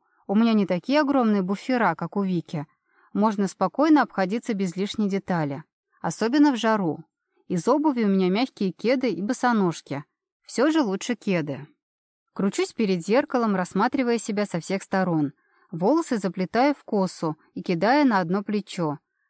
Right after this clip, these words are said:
Я бы точно влюбилась. «Ну как?» спрашиваю у единственного друга. Буся оборачивается, с сомнением смотрит на меня и громко чихает. «Ну и ладно», показываю ему язык.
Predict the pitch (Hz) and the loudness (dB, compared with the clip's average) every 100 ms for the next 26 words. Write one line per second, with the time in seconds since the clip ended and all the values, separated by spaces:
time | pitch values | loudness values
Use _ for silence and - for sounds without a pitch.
0 | _ _ - 180 277 302 294 208 202 196 | _ _ -8 0 2 2 0 0 0 -2
1 | 175 165 165 170 160 147 - - _ _ | -2 -2 -4 -2 -2 -4 -8 -18 _ _
2 | _ _ _ _ - 190 311 - 254 247 | _ _ _ _ -2 2 2 4 4 4
3 | - _ _ _ - - 190 262 302 277 | 0 _ _ _ -20 -6 0 2 0 -2
4 | 262 247 190 190 170 233 - 220 214 208 | 0 0 0 -2 0 -2 -2 -2 -2 -2
5 | 202 190 165 151 139 - _ _ - 180 | -2 0 -2 -2 -8 -10 _ _ -8 -2
6 | 330 - 208 180 175 277 - 247 226 - | 0 0 0 2 2 0 -2 -4 -4 -4
7 | 196 - 180 202 285 240 185 175 208 285 | -6 -2 0 4 4 4 0 -2 0 0
8 | 262 233 226 220 214 - 165 247 381 311 | -2 0 0 0 0 -4 -4 -2 0 -2
9 | - 220 - 185 160 151 _ _ _ _ | -6 -6 -2 -2 -2 -4 _ _ _ _
10 | 285 370 302 202 196 175 165 - _ _ | 4 4 4 4 4 2 -2 -4 _ _
11 | - 190 262 285 262 240 190 185 208 214 | -4 0 2 2 0 -2 0 0 0 0
12 | 196 170 156 - | -2 -4 -4 -10